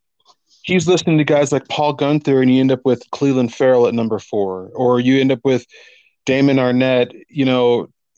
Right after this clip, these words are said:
you're taking a risk on a guy with bad character who's not fast, who's old for a rookie, and it's just a completely different s-, situation with, with Ziegler. Um,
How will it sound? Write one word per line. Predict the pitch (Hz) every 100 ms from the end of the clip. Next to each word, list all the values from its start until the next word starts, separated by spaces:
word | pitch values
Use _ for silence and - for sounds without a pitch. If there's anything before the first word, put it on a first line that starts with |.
| -
you're | 135
taking | - 151 147 135
a |
risk | 127 135 135 139
on | 131
a |
guy | 120 127 123
with | 123 120 -
bad | 127 131
character | - 135 131 127 127 120
who's | 113 123 117 120
not | 127 135
fast, | - 135 131 131 -
who's | 120
old | - 131 139 -
for | 135
a | 123
rookie, | 123 123 127 120 123
and | 110 117 113 - - - _ -
it's | 139 151 139 -
just | 160 156
a |
completely | - 131 - 151 135
different | 135 131 - 123
s-, | - -
situation | - 135 - 123 127 131 131 120 -
with, | 123 - -
with | 120
Ziegler. | 107 131 139 127 117 113 _ _ _ _ _ _ _ 165 - _ _ _ _ _ _ - -
Um, | 151 135 123 113